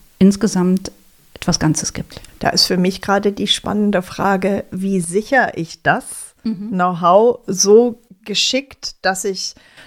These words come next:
Speaker 2: das für andere Bereiche verwenden kann. Also
Speaker 1: Mhm.
Speaker 2: da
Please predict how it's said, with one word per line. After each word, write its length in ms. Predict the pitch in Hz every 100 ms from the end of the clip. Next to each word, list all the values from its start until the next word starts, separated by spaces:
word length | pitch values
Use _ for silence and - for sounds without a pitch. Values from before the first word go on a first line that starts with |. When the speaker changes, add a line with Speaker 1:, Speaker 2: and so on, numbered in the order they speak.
| -
Speaker 2:
das 380 | 180 - - - _ _ _ _ _ _ _
für 180 | - 214
andere 280 | 226 214 202
Bereiche 840 | 185 175 180 190 - 185 185 180
verwenden 800 | - - 190 175 196 262 277 247
kann. 480 | 240 233 233 233 233
Also 380 | - 202 202 196
Speaker 1:
Mhm. 300 | 220 233 285
Speaker 2:
da 320 | 196 202 214